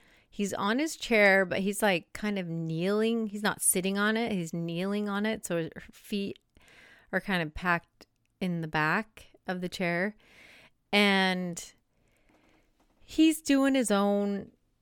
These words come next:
normal, like, trying to be funny and everything. And all of a sudden, he's kind of, like, wiggling on his chair. And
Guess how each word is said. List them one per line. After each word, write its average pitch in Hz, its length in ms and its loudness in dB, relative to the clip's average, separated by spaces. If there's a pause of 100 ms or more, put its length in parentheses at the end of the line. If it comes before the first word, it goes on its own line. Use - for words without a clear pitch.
(160)
normal, 196 880 0
like, 165 400 -2 (420)
trying 170 240 -4
to 165 60 -6
be 175 100 -6
funny 156 800 -4
and 139 260 -12 (1300)
everything. 165 680 -6 (220)
And 175 360 -2
all 208 120 2
of 277 60 0
a 302 80 2
sudden, 208 520 0
he's 185 240 -6
kind 247 240 -4
of, 247 100 -4
like, 190 320 0
wiggling 175 480 -2
on 180 140 -2
his 151 140 -6
chair. 143 480 -4 (2000)
And 185 400 0